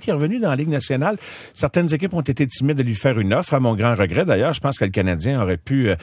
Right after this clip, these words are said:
avait, aurait été un rendez-vous historique avec ce, ce joueur-là. Là, c'est pas ma ligne de pensée rendu là où il est dans sa carrière. Mais cela dit, tu sais, quand tu regardes ça, Jagr a enregistré quarante-six points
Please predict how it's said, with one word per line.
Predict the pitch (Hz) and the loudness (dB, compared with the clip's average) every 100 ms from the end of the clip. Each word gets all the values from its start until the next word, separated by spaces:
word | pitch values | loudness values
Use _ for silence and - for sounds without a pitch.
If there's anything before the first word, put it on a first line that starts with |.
| - - | -8 -4
avait, | 95 101 123 | 0 2 2
aurait | 117 110 | 2 2
été | 104 | 2
un | 139 | 2
rendez-vous | 113 95 101 | 2 0 0
historique | 101 - 92 131 147 | 0 0 0 0 0
avec | 95 92 | 0 -2
ce, | 87 | -4
ce | - 87 | -2 -2
joueur-là. | 87 85 90 160 - - | 0 2 2 0 -4 -8
Là, | 113 127 131 | 2 2 2
c'est | - 110 | -2 -2
pas | 139 | 0
ma | 113 | 2
ligne | 120 127 | 2 2
de | 104 | 0
pensée | 92 98 87 143 98 | 0 -2 0 0 0
rendu | 107 110 82 | 0 0 0
là | 107 127 135 | 0 2 0
où | 101 | 0
il | 107 98 | 2 2
est | 123 | 0
dans | 98 | 0
sa | 87 95 | -2 -2
carrière. | 92 80 98 165 - - - - | -2 0 -2 -2 -8 -16 -12 -2
Mais | 120 | 0
cela | 113 240 156 | 2 4 2
dit, | 123 247 | 0 -4
tu | |
sais, | 214 | -4
quand | 190 175 | -2 -2
tu | 190 | 0
regardes | 160 117 | 2 0
ça, | 107 226 | 2 0
Jagr | 180 113 139 214 175 | 2 2 2 0 0
a | 110 101 98 | 0 0 0
enregistré | 110 120 104 - - 175 | 0 0 -2 -4 -6 -4
quarante-six | 185 202 202 - | -2 -2 -4 -6
points | 151 165 | -4 -2